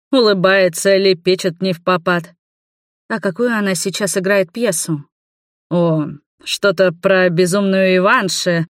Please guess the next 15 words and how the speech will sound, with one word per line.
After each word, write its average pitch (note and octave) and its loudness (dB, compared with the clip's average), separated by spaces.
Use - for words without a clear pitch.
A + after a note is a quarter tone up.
что F#3+ 0
влюбилась F3 0
в - -18
Фейри E3+ 0
и D#3+ 0
потеряла E3 0
разум. D3+ -2
Весьма A#3+ 0
символично, F3 0
ты E3+ 0
не E3+ 2
находишь?" E3+ -4
Я A3 0
фыркнула. E3+ -6
Вовремя. G3+ 0